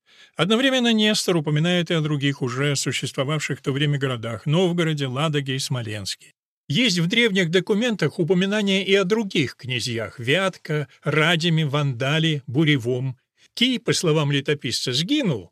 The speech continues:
не передав власть потомкам, и тогда славянские племена, дабы не допустить междоусобиц, приняли решение призвать на княжение варягов. Выбрали троих: Рюрика, Синиуса и Трувора. Им отправили послание, содержавшее знаменитые слова:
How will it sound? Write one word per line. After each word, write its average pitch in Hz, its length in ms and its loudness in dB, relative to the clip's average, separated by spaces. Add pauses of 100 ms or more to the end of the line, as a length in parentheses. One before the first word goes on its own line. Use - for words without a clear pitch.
не 196 120 2
передав 226 380 0
власть 214 340 -2
потомкам, 131 560 -2
и 143 40 -6
тогда 180 300 0
славянские 190 580 0
племена, 190 520 -2 (220)
дабы 180 520 0
не 170 160 2
допустить 170 600 0
междоусобиц, 143 840 -2
приняли 226 380 -2
решение 185 500 0
призвать 175 480 0
на 170 120 2
княжение 151 520 2
варягов. 113 520 -4 (200)
Выбрали 233 380 4
троих: 135 460 -2
Рюрика, 208 600 0
Синиуса 180 640 -2
и 202 220 -4
Трувора. 92 580 -8 (240)
Им 262 140 0
отправили 196 460 0
послание, 185 760 2
содержавшее 180 760 2
знаменитые 160 460 2
слова: 135 420 -4